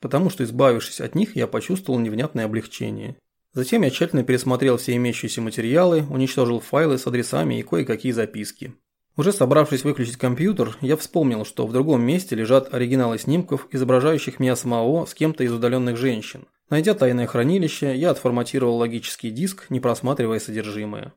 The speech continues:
Теперь от меня прежнего не осталось следа. Я принялся убираться в квартире. Тщательно вытер пыль, пропылесосил мебель, вымыл полы.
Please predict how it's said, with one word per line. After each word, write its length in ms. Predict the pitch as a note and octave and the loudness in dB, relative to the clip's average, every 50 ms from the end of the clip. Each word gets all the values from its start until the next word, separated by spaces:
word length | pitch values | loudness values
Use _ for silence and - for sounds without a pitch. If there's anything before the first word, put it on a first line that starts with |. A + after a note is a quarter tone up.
| _ _ | _ _
Теперь 300 | - - - - A3 - | -18 -2 2 2 4 4
от 140 | - C3+ - | 2 0 2
меня 220 | C3+ B2+ B2+ B2 | 2 2 2 2
прежнего 400 | - D3 E3+ F3+ D3+ C#3+ C3 C3 | 2 2 0 2 2 2 2 2
не 100 | C3 C3 | 4 4
осталось 400 | C3 C3 C3 - C3 B2 B2 A#2+ | 2 2 2 2 2 2 2 0
следа. 540 | - - B2 B2 A#2 A2 A2+ G#2 G2+ G#2+ A2+ _ _ _ _ _ _ _ - | -4 -4 -4 -4 -2 -2 -2 -2 -2 -6 -10 _ _ _ _ _ _ _ -4
Я 180 | C#3 C#3+ F3+ F#3+ | 0 0 2 2
принялся 400 | F#3+ C#3 D3 D#3 C#3+ C3+ - B2+ | 2 2 2 2 0 -2 -2 -2
убираться 340 | A2+ A2+ A2 A2+ A2 - | -2 0 0 -2 -2 -4
в 60 | A2+ - | -6 -4
квартире. 560 | - A2+ G#2+ - - - - G#2+ G2+ - - _ _ _ _ _ _ | -4 -6 -6 -8 -10 -12 -10 -10 -10 -12 -14 _ _ _ _ _ _
Тщательно 480 | - - - E3+ F3+ - C3 A2+ A2+ A2 | -6 -2 0 0 0 0 -2 -4 -4 -4
вытер 240 | A2 - A2 G#2 - | -4 -4 -4 -6 -6
пыль, 320 | - - D3 F3 F3 D#3+ | -4 -4 -2 -2 -2 -4
пропылесосил 640 | D3+ - - B2 A2+ B2 A#2+ A#2+ A#2+ D3+ C3+ - A#2 | -6 -6 -6 -4 -2 -2 -2 -2 -2 -4 -4 -4 -4
мебель, 420 | G#2+ G#2+ A2 C3 D#3+ D#3+ C#3 C3 B2 | -2 -2 0 0 0 0 0 0 0
вымыл 280 | A2+ C#3 C#3+ B2 G#2 | 2 2 0 0 -2
полы. 480 | - - G#2 G2 G2 G#2 - - - | -4 -6 -8 -6 -6 -8 -10 -12 -14